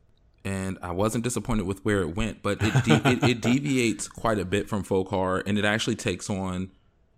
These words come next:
Speaker 1: I guess it would be hard for me to put which box this subgenre would fit, because there, there's a,
Speaker 2: Mm-hmm.
Speaker 1: some themes of, like, psychological horror in there for sure.
Speaker 2: Mm-hmm.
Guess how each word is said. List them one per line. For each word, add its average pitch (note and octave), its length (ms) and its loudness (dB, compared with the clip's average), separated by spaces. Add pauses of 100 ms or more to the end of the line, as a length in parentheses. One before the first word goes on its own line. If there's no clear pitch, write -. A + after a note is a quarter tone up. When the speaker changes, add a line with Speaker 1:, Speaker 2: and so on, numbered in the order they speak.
(120)
Speaker 1:
I D#3 60 -2
guess F4 220 -2
it A3 120 0
would G4 160 2
be F4 100 0
hard A2+ 260 0
for B2+ 60 -2
me A2 140 4
to F#2+ 100 -2
put G#2 400 -2
which G2 400 -4
box - 640 -2 (340)
this G#2+ 300 0
subgenre G2 720 0
would F2 140 -2
fit, F2+ 380 -2
because A#2+ 280 0
there, C#3 220 0
there's C#3 260 -4
a, A#2+ 140 0
Speaker 2:
Mm-hmm. G2 240 0
Speaker 1:
some F#2+ 220 2
themes A2+ 360 0
of, G#2 120 -4
like, F#2+ 160 -2
psychological F#2+ 880 0
horror F#2 380 0
in F#2+ 160 -2
there F#2 160 -2
for - 160 -6
sure. E2+ 500 -2 (300)
Speaker 2:
Mm-hmm. F#2+ 580 0